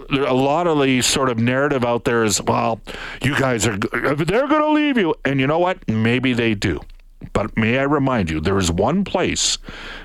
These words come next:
where they can play together, guaranteed to play together, and that is in Edmonton. They're the two top pl-,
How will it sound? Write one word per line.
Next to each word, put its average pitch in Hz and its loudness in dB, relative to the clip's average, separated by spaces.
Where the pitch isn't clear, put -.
where 107 0
they 101 0
can 104 -2
play 104 0
together, 95 0
guaranteed 101 0
to - 0
play 90 0
together, 76 -2
and 104 0
that 98 2
is 107 0
in 120 2
Edmonton. 117 -2
They're 113 0
the 120 2
two 147 -2
top 131 -2
pl-, - 0